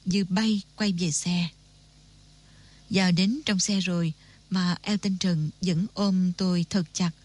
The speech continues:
Tôi thử đẩy anh ra, cơ thể lại càng bị ôm chặt hơn. Và tiếng Elton vỗ về dịu dàng kỳ lạ. "Đừng sợ, ổn rồi,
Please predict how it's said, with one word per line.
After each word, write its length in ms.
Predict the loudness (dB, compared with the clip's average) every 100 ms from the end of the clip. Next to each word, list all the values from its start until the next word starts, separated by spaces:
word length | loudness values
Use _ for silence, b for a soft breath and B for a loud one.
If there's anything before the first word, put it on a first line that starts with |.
| b b b b b b -6
Tôi 100 | -4
thử 300 | 0 2 2
đẩy 300 | 2 0 2
anh 120 | 0
ra, 320 | 0 0 0 -2 b b b b b
cơ 160 | -4 -2
thể 180 | 0 0
lại 140 | -2
càng 240 | -2 0
bị 80 | 0
ôm 260 | 0 -2 0
chặt 280 | -2 -4 -2
hơn. 260 | 2 2 -2 b b b b b
Và 120 | -2
tiếng 220 | 0 0 0
Elton 540 | 0 0 2 2 2 2
vỗ 200 | 0 0
về 260 | 0 0 0 -2
dịu 240 | 0 0 0
dàng 400 | 0 0 2 0 0
kỳ 180 | 2 2
lạ. 360 | 0 -2 -4 -10 -18 -20 -20 -20 -20 -20 -20 -20 -20 B B B B -4
"Đừng 200 | 2 4 4
sợ, 400 | 2 2 2 0
ổn 200 | 0 0
rồi, 400 | 0 2 2 2